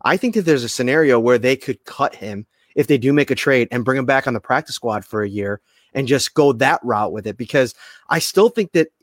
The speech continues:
you know, Sean McDermott, I always go back to this term that he uses, development. And I think that it is a little bit unfair. Now, they're in a different situation as a franchise. They don't really have time to wait on, on, on some guys at this point. But I think that for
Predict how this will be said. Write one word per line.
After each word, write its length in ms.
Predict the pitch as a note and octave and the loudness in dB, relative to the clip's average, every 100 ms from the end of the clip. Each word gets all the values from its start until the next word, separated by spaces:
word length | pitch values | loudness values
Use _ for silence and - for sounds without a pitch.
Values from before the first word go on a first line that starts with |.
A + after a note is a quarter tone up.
| _ | _
you 60 | C3 | -12
know, 120 | A2 | -10
Sean 320 | - E3 F3+ G3+ | -10 -8 -4 -2
McDermott, 320 | G3 G#3+ C3+ | 0 2 0
I 120 | B2 - | -2 0
always 300 | C#3+ F3 D#3 | 4 4 4
go 140 | E3 | 4
back 260 | D#3 C#3+ - | 4 0 -4
to 140 | D3 | -8
this 180 | A#2+ A#2 | -6 -8
term 260 | - C3 | -6 -4
that 100 | B2+ | -4
he 60 | A2+ | -8
uses, 360 | A2+ A#2+ G#2+ G2 | -8 -8 -8 -8
development. 640 | A2+ G2+ A2+ C#3 - B1 | -8 -4 -4 -4 -8 -14
And 100 | - | -10
I 120 | A#2+ C#3 | -8 -6
think 240 | - F3+ | -4 0
that 140 | D#3+ | 2
it 200 | C3 B2 - | 2 0 0
is 240 | D#3+ D#3+ | 0 2
a 40 | |
little 260 | D#3 D3 D3+ | 2 4 2
bit 260 | C3+ C#3 - _ _ _ _ - | 2 0 -2 _ _ _ _ 0
unfair. 640 | D3+ D3+ C#3 - D3 C3+ | 2 2 -2 -2 2 2
Now, 220 | C3 B2 | 4 2
they're 140 | A2 D3 | 2 4
in 160 | F#3 | 4
a 20 | F3 | 4
different 300 | E3 D#3+ C#3+ | 2 0 -8
situation 540 | C3+ A#2 A#2+ A2+ A#2 | -10 -2 -2 -2 -8
as 100 | G2+ | -10
a 20 | |
franchise. 480 | - A2 G#2+ F#2+ F#2 | -10 -10 -10 -10 -6
They 100 | B2 | -4
don't 160 | C3+ - | -4 -4
really 180 | B2+ | -6
have 220 | A2 A2 - | -6 -10 -10
time 520 | - A2 G#2+ A2 A#2 _ _ | -14 -8 -6 -6 -8 _ _
to 120 | - | -6
wait 300 | A2+ A#2 A#2+ | 2 4 4
on, 180 | - A#2 - | 2 0 0
on, 140 | A#2 | -2
on 180 | - A#2 | -2 -4
some 240 | - B2 | -2 0
guys 320 | A#2 A#2 A#2 - | 2 2 0 -4
at 60 | |
this 160 | A#2 - | -10 -8
point. 320 | - B2+ C3+ - - _ | -2 -2 -2 -8 -20 _
But 100 | - | 0
I 140 | B2+ B2+ | 0 0
think 300 | - E3+ F3 | 0 0 0
that 360 | C#3 C3 B2+ - _ _ _ _ | 0 2 2 -2 _ _ _ _
for 600 | - D3 C3+ B2+ B2+ | -2 4 6 6 4